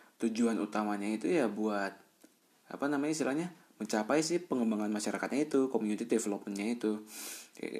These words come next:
makanya kita banyak belajar tentang ilmu penyuluhan, sosiologi umum.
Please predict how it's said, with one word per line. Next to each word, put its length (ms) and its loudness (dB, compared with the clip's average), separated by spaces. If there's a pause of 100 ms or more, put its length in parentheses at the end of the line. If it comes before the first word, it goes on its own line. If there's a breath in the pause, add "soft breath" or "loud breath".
makanya 320 -2
kita 160 2
banyak 320 2
belajar 240 -2
tentang 240 -4
ilmu 240 -6
penyuluhan, 560 6 (880 loud breath)
sosiologi 480 6
umum. 400 10